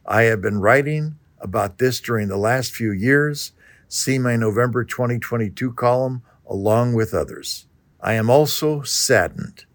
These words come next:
On June the twentieth, twenty twenty-three, Dallas, Texas letter carrier Eugene Gates Junior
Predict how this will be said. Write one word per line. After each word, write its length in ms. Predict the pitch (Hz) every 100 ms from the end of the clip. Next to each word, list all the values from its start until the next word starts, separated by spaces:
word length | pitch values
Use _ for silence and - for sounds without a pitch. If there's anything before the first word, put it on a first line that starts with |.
| _ _
On 240 | 110 104
June 320 | 87 123 170 180
the 100 | 170
twentieth, 560 | - 151 135 104 92
twenty 320 | - 117 110
twenty-three, 840 | 107 - 113 104 - 98 92 92 87 - _ _ _ _ _ 87
Dallas, 480 | 85 110 139 147 -
Texas 560 | 127 117 - 117 101
letter 240 | 113 110 110
carrier 680 | - 104 98 98 101 107 -
Eugene 720 | - 90 76 110 123 135 139 -
Gates 480 | 87 104 107 - -
Junior 600 | 80 98 101 98 90 92